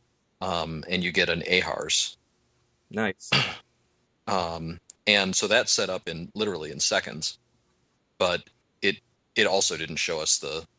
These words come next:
Speaker 1: the extent of the weather, which is fine,
Speaker 2: Mm-hmm.
Speaker 1: you know, but, um, we also had to stay low. We were twenty-five hundred feet, the, uh, A G, or, um,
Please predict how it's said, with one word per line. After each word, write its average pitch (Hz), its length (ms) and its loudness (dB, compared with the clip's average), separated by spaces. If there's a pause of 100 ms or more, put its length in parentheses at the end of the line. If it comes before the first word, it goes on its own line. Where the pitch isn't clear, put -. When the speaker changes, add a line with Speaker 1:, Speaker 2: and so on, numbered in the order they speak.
(320)
Speaker 1:
the 80 260 -4 (220)
extent - 400 0
of - 80 -18
the 78 60 -14
weather, 73 300 -8
which 143 220 -4
is - 80 2
fine, 71 480 -6
Speaker 2:
Mm-hmm. 113 280 2
Speaker 1:
you 113 60 0
know, 78 200 -8 (120)
but, 87 180 0 (640)
um, 82 420 -4 (880)
we 117 160 6
also 117 260 6
had 92 140 2
to 95 60 0
stay 90 260 2
low. 87 240 0
We 87 160 -4
were 85 160 -4 (220)
twenty-five 92 600 -2
hundred 82 280 -6
feet, 85 380 -6 (440)
the, 80 320 -6
uh, 82 220 -4
A 95 160 4
G, 82 260 -6
or, 90 160 2
um, 80 240 -4